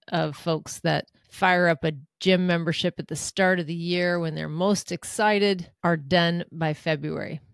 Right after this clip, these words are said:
They've gone less than four times. I attribute this to a few things. One, hype, a little bit of hype. Gyms know this and really go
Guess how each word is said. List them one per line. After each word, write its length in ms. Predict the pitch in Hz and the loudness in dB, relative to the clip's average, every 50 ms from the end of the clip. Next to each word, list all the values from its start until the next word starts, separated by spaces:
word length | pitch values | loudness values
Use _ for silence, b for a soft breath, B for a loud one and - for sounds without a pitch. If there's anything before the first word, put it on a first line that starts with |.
| _ _ _ _ - | _ _ _ _ -8
They've 200 | 165 165 147 - | -8 -8 -6 -4
gone 320 | - 175 170 165 160 160 | -2 0 0 0 0 -2
less 500 | 156 156 160 165 165 175 170 - - - - - | -2 -2 0 2 2 2 2 0 -6 -14 -14 -8
than 280 | 160 170 165 156 160 | -6 -4 -4 -4 -4
four 340 | - - - - 165 160 160 | -6 -8 -6 -6 -4 -4 -4
times. 640 | - - - 165 170 - - - 156 - - - - _ _ _ _ - | -4 -6 -6 -6 -6 -8 -8 -10 -12 -16 -16 -20 -20 _ _ _ _ -2
I 80 | 214 | -2
attribute 440 | 233 226 - - 262 240 226 233 - | 0 -2 -2 -2 -2 -2 -2 -2 -2
this 200 | - 202 185 - - | 0 0 -2 0 0
to 120 | - 196 | 0 2
a 100 | 170 160 | 2 0
few 240 | - - 185 180 175 | 0 0 0 0 0
things. 500 | - - 156 147 147 151 147 - - - - _ _ | 0 -2 -4 -4 -6 -8 -8 -10 -10 -12 -16 _ _
One, 580 | - 190 185 202 202 202 202 202 208 208 202 - - _ _ _ _ _ _ - | -8 -4 0 2 2 4 4 4 2 0 -2 -6 -10 _ _ _ _ _ _ -12
hype, 420 | - - - 185 175 175 180 - - | -10 -2 2 4 4 4 4 2 -4
a 100 | - - - _ _ _ _ _ _ _ _ _ _ _ | -10 -10 -12 _ _ _ _ _ _ _ _ _ _ _
little 180 | - 190 185 180 | -2 -2 0 2
bit 140 | 170 190 185 | 4 4 4
of 80 | 180 | 4
hype. 320 | 139 190 185 190 - - - - B B B B B B B _ _ 190 | 4 2 0 0 0 -2 -8 -12 B B B B B B B _ _ -16
Gyms 480 | 190 151 165 208 214 214 220 214 185 175 | -10 -4 -2 0 0 2 0 0 0 -2
know 460 | 185 185 180 170 180 185 196 208 220 | -2 -2 0 2 2 4 4 4 2
this 560 | 208 214 220 226 247 247 - - - - - _ _ _ _ _ _ _ _ _ | 2 0 -2 -2 -4 -6 -8 -10 -14 -14 -18 _ _ _ _ _ _ _ _ _
and 400 | - 170 170 170 170 165 156 160 | -4 -2 -2 -2 -2 -4 -2 0
really 400 | 180 208 214 214 196 185 175 165 | 2 4 4 4 4 4 2 0
go 640 | 151 143 175 170 170 165 156 156 151 135 127 - - | 0 -2 -2 0 0 0 0 -2 -4 -6 -8 -12 -16